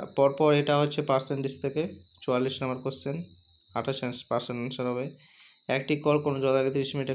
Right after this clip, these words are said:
খালি করে, এবং এটা হচ্ছে দেখো, এটা কিন্তু পাইপ, আহ, ইয়ে, সিস্টার্নের মধ্যে পড়ে, আঠারো নাম্বার, নল চৌবাচ্চার মধ্যে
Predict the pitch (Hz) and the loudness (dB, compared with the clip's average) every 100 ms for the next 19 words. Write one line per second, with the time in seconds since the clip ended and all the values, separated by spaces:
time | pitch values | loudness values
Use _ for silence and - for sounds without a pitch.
0 | 131 127 127 131 135 143 123 123 120 120 | -2 0 0 0 2 0 -2 -4 -6 -4
1 | 123 123 127 123 123 143 156 - - _ | -4 -4 -4 -6 -4 -6 -8 -12 -20 _
2 | - 127 131 135 135 - 127 131 - - | -4 -2 0 0 -2 2 2 2 -4 -18
3 | - - 127 120 123 135 127 120 117 - | -14 -8 -4 -4 -6 -6 -4 -2 -4 -6
4 | - - - 135 - 139 135 127 127 131 | -12 -20 -12 -12 -4 -2 0 -2 -2 -2
5 | 127 127 196 - _ - _ - - 123 | -2 -2 -2 -8 _ -20 _ -10 -4 -2
6 | 135 127 123 123 127 127 123 123 120 120 | -2 -2 0 -2 0 0 0 0 -2 -2
7 | 127 123 120 | -4 -4 -4